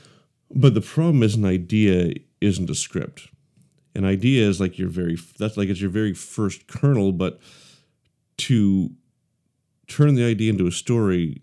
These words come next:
there's a middle step, and that's called concept, which is basically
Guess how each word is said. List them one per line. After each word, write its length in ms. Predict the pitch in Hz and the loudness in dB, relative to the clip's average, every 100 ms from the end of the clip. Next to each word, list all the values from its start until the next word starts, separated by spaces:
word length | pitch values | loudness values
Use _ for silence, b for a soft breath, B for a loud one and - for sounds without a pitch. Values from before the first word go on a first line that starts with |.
| - | -12
there's 240 | 92 87 | -8 -4
a 40 | 92 | 0
middle 260 | 98 87 | 0 -2
step, 420 | - - 113 98 | -6 -4 -2 -2
and 80 | - | -4
that's 180 | 85 - | -6 -8
called 320 | - 87 85 | -10 -10 -10
concept, 800 | - 127 120 - 90 85 - - _ _ _ _ _ _ | -6 -2 0 0 -4 -6 -10 -20 _ _ _ _ _ _
which 260 | - 113 104 | -6 -4 -2
is 140 | 101 90 _ - | -6 -6 _ -4
basically 760 | 160 165 - 131 101 98 87 | 0 0 0 -6 -2 -2 -2